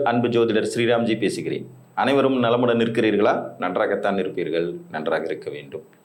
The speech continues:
இன்றைய காணொளியில் நாம் காண இருப்பது கௌரவம் தவறாத கண்ணியவான்,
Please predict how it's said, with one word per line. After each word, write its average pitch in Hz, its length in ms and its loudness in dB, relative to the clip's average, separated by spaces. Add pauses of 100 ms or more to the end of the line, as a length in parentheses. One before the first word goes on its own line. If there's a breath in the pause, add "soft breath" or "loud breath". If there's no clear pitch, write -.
(440 loud breath)
இன்றைய 147 380 4 (300)
காணொளியில் 110 540 2 (160)
நாம் 85 140 -2 (100)
காண 90 200 0 (100)
இருப்பது - 360 -4 (600)
கௌரவம் 139 580 2 (180)
தவறாத 98 500 2 (300)
கண்ணியவான், 90 500 -2